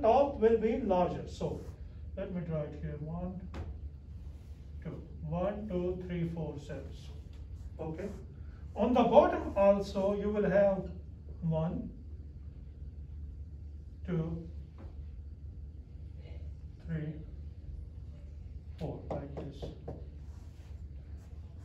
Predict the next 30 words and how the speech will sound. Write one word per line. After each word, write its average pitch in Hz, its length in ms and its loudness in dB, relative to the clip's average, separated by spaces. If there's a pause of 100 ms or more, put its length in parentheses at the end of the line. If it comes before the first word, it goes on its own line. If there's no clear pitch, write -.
(800)
So 262 180 0
on 269 280 10
the 254 120 10
bottom 262 360 8
you 240 80 8
will 226 180 8
also 202 300 2
have 180 240 2
four 151 220 -2
cells. - 320 -8
So - 80 -4
what 185 180 2
is 202 100 2
going 208 200 0
to 208 60 -2
happen? 233 520 0 (460)
You 226 80 4
are 262 100 8
going 277 220 4
to 294 80 2
have 277 400 4
two 349 240 4
large. 214 760 6 (580)
Now - 440 8
these 294 360 8
cells 226 400 6 (220)
which 190 220 -2
are 180 200 2
now - 260 4
there, 165 380 0